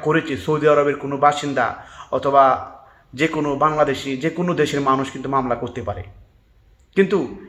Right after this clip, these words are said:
এক থানা থেকে এটা হেডকোয়ার্টার চলে গেছে। হেডকোয়ার্টারে যাওয়ার পরে আপনি কয়টা সিম কার্ড ব্যবহার করেন, আমি কিন্তু আপনাকে প্রথম পর্বের যে ভিডিও, ওইখানেই বলছিলাম যে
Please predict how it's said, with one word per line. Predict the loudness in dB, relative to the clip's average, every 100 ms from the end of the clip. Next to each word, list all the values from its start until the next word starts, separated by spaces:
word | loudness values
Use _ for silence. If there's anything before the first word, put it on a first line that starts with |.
| 4 4
এক | 4 2
থানা | 4 4 2
থেকে | 0 0 4
এটা | 4 4 2
হেডকোয়ার্টার | 0 2 2 2 2
চলে | 0 0
গেছে। | 0 -2 -2 -14 2
হেডকোয়ার্টারে | 2 2 0 2 6
যাওয়ার | 8 8 8
পরে | 4 4 -2 -12 -20 -14 -4
আপনি | -4 -4 -4 0
কয়টা | 2 0 -4
সিম | -4 0
কার্ড | 0 2
ব্যবহার | 0 2 0
করেন, | 0 -2 -2
আমি | -6
কিন্তু | -6 -2
আপনাকে | -2 -2 -4 -4 -4 -8 -18 -6 0
প্রথম | 2 2 4
পর্বের | 6 6 4 0
যে | 0 0
ভিডিও, | 2 0 0 -6 -18 _ -20 -20 _ _ _ -2
ওইখানেই | 0 2 2 0
বলছিলাম | -2 -2
যে | -2